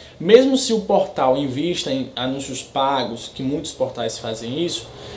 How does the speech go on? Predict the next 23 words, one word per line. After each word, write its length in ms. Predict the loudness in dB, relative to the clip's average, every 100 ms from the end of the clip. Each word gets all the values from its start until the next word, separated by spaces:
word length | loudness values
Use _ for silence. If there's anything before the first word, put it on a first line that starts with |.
| 2
é 100 | 4
preciso 420 | 6 4 2 0
que 100 | 0
você 240 | -2 0 2
utilize 500 | 0 0 0 2 2
essas 220 | 2 -2
estratégias 480 | 0 2 2 0 0
pra 140 | -4
que 80 | -4
você 240 | -4 -2
saia 240 | 0 2 2
na 100 | 2
frente 300 | 0 -2 0
dos 240 | 0 2
outros, 480 | 4 4 2 -2 -4 -12 -20 -20 -14
é, 80 | -2
concorrentes 560 | 0 2 4 2 0
que 120 | -4 0
também 380 | 0 2 2
estão 280 | 2 4 2
anunciando 480 | 2 0 -4 -4 -4
nesse 240 | -4 -8
portal. 500 | -8 -10 -10 -14 -16